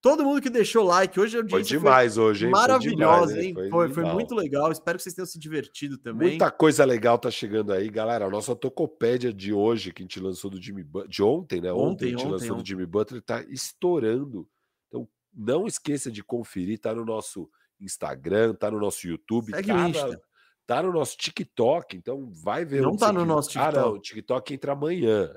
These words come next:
Speaker 2: entra amanhã no
Speaker 1: É.
Speaker 2: nosso TikTok, mas vai ver lá e curte e compartilha, ajuda a crescer cada vez mais esse conteúdo, que tamo crescendo aqui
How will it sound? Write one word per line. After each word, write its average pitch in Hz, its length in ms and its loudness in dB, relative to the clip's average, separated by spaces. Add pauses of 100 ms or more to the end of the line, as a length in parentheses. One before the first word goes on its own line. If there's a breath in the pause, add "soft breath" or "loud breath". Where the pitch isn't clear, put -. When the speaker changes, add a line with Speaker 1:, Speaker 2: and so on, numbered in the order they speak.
Speaker 2:
entra 82 240 -12
amanhã 110 220 -6
no 92 120 -4
Speaker 1:
É. 87 40 -6
Speaker 2:
nosso 87 120 -10
TikTok, 127 580 -10 (500 soft breath)
mas 208 160 -6
vai 208 180 4
ver 120 320 2
lá 104 300 0 (500)
e 101 360 -10
curte 120 520 -4
e 87 260 -10
compartilha, 101 960 -4
ajuda 107 340 -8
a - 40 -8
crescer 101 360 -8
cada 101 260 -8
vez 95 260 -8
mais 90 240 -8
esse - 60 -16
conteúdo, 95 640 -10
que 127 200 -14
tamo 135 320 0
crescendo 113 520 -4
aqui 101 460 -8